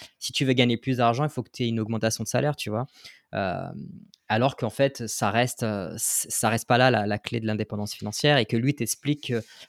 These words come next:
en fait, il faut pas travailler pour l'argent, mais faire travailler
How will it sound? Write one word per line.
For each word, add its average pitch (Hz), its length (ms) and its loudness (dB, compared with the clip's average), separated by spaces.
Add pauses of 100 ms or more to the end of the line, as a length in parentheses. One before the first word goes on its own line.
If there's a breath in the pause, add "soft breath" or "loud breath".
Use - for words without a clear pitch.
en 113 80 -4
fait, 139 140 2
il - 80 -4
faut 117 100 -4
pas 120 200 2
travailler 113 400 2
pour 117 180 -2
l'argent, 117 340 2
mais 117 160 0
faire 120 220 -4
travailler 110 420 0